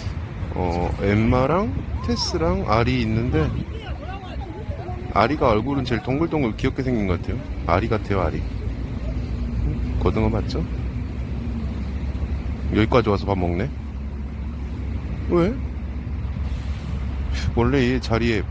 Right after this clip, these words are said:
급식소가 있는데 왜 여기까지 나와서 밥 먹죠? 이상하네. 똑같은 사료인데. 얘 누구야? 콜리야, 콜리?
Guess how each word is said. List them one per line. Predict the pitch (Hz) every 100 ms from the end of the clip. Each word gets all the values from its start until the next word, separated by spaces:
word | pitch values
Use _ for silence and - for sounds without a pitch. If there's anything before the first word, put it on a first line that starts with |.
| - -
급식소가 | 117 - - 107
있는데 | 98 92
왜 | 110
여기까지 | 92 - 98
나와서 | 82 87 -
밥 | 82
먹죠? | 78 - - - - - - - - - - - - - 90
이상하네. | - 87 76 - - - - - - - - - - - - - - - - - - - - - - - - - - - - -
똑같은 | 160 175 - 147
사료인데. | 120 101 85 71 69 - - - - - - - - - - - - - - - - - - - - 117
얘 |
누구야? | 110 107 123 117 120 123 147 185 233 - - - - - - - - - - - - - -
콜리야, | - 202 175 147
콜리? | 135 170 165 185 226 285